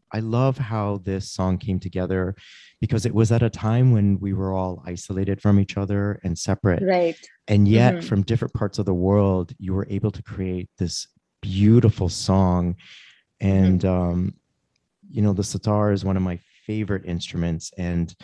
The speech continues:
Speaker 1: I often used music with, um, the sitar in many of my classes that I taught,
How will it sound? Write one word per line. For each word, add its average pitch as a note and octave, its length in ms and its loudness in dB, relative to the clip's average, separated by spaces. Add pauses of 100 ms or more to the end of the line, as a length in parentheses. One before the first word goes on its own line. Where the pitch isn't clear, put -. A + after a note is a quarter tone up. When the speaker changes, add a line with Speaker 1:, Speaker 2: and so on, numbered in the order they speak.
(380)
Speaker 1:
I F#2+ 220 2
often G2 420 2
used F2+ 540 -2
music F2 520 -2 (200)
with, F2 580 -4
um, E2+ 340 -2
the F#2+ 100 2
sitar E2+ 460 2
in E2+ 300 0
many G#2 240 4
of F2+ 80 0
my F2 120 0
classes D#2+ 460 -8
that D#2 140 -6
I D#2+ 80 -2
taught, E2+ 460 0